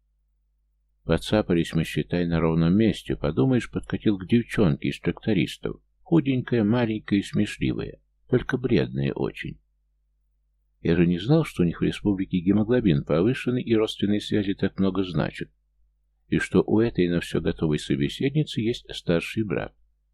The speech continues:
Да они и внешне-то не похожи были совершенно, может, ее в семье не любили и не докармливали, а все этому здоровому Борубу отдавали, не знаю. Но факт, поставь их рядом, ничего общего.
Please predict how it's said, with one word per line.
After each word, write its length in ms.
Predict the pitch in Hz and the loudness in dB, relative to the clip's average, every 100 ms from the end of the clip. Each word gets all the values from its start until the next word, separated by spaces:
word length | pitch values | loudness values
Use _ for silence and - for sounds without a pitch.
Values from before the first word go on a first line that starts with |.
| _ _ _ _ _ _ _ _ _ - | _ _ _ _ _ _ _ _ _ -2
Да 200 | 85 87 | 4 6
они 200 | 92 95 | 6 6
и 140 | 98 | 4
внешне-то 540 | 101 139 - 80 - | 4 4 2 -2 2
не 100 | 76 | 2
похожи 520 | 78 82 - 82 78 71 | 2 -2 0 0 2 2
были 200 | 71 73 | 2 2
совершенно, 840 | - 67 64 - 76 87 98 104 | 0 0 0 0 2 4 2 0
может, 320 | 123 135 127 | -2 -2 0
ее 140 | 120 110 | 2 0
в 60 | |
семье 320 | - 107 104 101 | 2 2 4 4
не 140 | 101 | 6
любили 440 | 92 65 73 78 | 6 6 4 4
и 80 | 95 | 4
не 100 | 80 | 4
докармливали, 880 | 67 69 - 64 67 76 82 90 - - _ _ | 2 0 0 0 0 0 2 0 -4 -10 _ _
а 120 | - 98 | -4 -2
все 200 | - 175 | -2 -2
этому 340 | 143 - 139 | 0 0 0
здоровому 560 | 117 123 127 127 131 104 | 0 2 2 2 0 2
Борубу 460 | 87 82 80 - | 4 4 2 0
отдавали, 680 | - 78 80 82 82 78 76 - - | -2 -2 0 2 2 0 -4 -8 -2
не 100 | 135 | -2
знаю. 540 | 107 - - 64 60 _ _ _ _ | 2 0 0 -2 -6 _ _ _ _
Но 120 | 92 | 2
факт, 300 | 92 135 131 | 2 0 0
поставь 400 | - 107 - 101 | 0 -2 2 2
их 160 | 92 - | 2 2
рядом, 460 | 120 143 87 58 - _ _ _ | 0 2 0 -2 -8 _ _ _
ничего 680 | 107 160 - 151 90 62 - _ | 6 6 6 0 2 0 -2 _
общего. 600 | - 76 - - 53 - | -2 -2 -2 -6 -6 -10